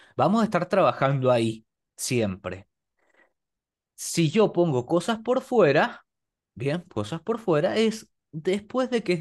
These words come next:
ya no está más la ventana. Ya la cerré,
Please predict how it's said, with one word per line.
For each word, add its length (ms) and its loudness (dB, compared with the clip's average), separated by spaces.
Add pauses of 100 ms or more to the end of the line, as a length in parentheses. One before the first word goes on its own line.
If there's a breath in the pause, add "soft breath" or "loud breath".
(120)
ya 160 0
no 80 0
está 220 -2
más 200 0
la 140 0
ventana. 600 -4
Ya 120 -2
la 120 -2
cerré, 520 -4